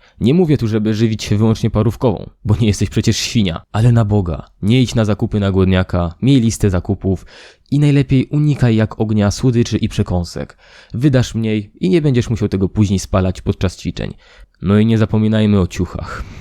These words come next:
Z tego można by zrobić osobny materiał. Podsumowując, oszczędzanie nie musi być wcale takie trudne, a może ci nieraz uratować cztery litery w nagłej sytuacji. Trzymaj się.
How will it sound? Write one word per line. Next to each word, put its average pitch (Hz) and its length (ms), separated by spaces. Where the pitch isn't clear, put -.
Z - 160
tego 117 220
można 107 280
by 95 100
zrobić 92 260
osobny 87 320
materiał. 85 580
Podsumowując, 104 840
oszczędzanie 117 680
nie 143 140
musi 117 240
być 98 140
wcale 92 220
takie 92 220
trudne, 90 400
a 135 80
może 139 220
ci 123 120
nieraz 117 380
uratować 101 360
cztery 104 240
litery 95 420
w 107 100
nagłej 107 240
sytuacji. - 560
Trzymaj - 340
się. - 120